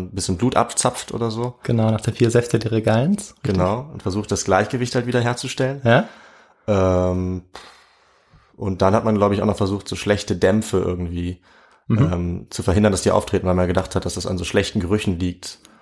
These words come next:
Speaker 2: Ja.
Speaker 1: Ja, also zum Beispiel mit irgendwie Kräutern, die dann gut gerochen haben oder so.
Speaker 2: Ja.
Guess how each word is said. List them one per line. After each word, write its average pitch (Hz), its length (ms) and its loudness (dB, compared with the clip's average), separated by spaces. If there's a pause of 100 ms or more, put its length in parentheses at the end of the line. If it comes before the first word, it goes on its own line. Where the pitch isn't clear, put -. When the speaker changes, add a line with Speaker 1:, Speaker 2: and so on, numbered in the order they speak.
Speaker 2:
Ja. - 420 2
Speaker 1:
Ja, 92 320 -2
also 98 140 0
zum 92 160 0
Beispiel 87 300 2
mit - 360 -4
irgendwie 90 260 -2
Kräutern, 90 380 2
die 90 80 2
dann 87 160 2
gut 95 200 -6
gerochen 90 360 0
haben 85 240 0
oder 85 180 -4
so. 85 300 -8
Speaker 2:
Ja. 123 300 -2